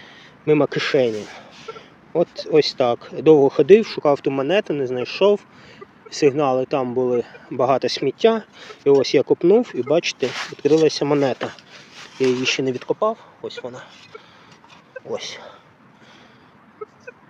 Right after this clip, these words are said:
П'ятнадцять копійок. Ще з блиском. Ось, одразу ложу в хабарницю, щоб не загубити.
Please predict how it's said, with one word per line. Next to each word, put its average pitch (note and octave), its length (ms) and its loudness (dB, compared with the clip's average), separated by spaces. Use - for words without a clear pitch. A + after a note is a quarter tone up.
П'ятнадцять C#3+ 460 0
копійок. A#2+ 540 -6
Ще D3 240 -2
з B2+ 40 -6
блиском. A2+ 520 -8
Ось, A#2+ 260 0
одразу D#3+ 380 8
ложу C#3 260 2
в C3 60 -4
хабарницю, G3+ 680 2
щоб C#3 180 -2
не D3 60 2
загубити. B2 520 -4